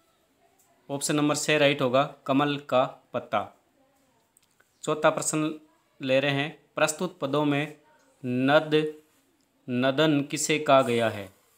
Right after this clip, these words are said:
नद नंदन किसे कहा गया है? प्रश्न क्रमांक चार, जिसमें ऑप्शन नंबर आपका राइट होगा,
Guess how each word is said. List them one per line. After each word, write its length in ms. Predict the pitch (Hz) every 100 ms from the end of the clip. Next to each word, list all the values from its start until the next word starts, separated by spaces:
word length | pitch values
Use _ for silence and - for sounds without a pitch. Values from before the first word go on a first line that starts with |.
| _
नद 340 | 123 123 147 151
नंदन 420 | 139 127 135 151
किसे 300 | 156 147 160
कहा 200 | 151 143
गया 240 | 127 127
है? 260 | 120 123 139 _ _ _
प्रश्न 360 | 143 143 170 156
क्रमांक 460 | 147 139 143 135 _
चार, 540 | - 139 135 123 - _ _ _ _ -
जिसमें 640 | 127 139 151 143 151 156 _ _ _ _ _ _ _ _ _ _ _ _ _ _ _ _ _ 151
ऑप्शन 280 | 156 -
नंबर 340 | 147 139 135 135
आपका 460 | 120 120 131 143 -
राइट 280 | 127 131 143
होगा, 360 | 123 117 131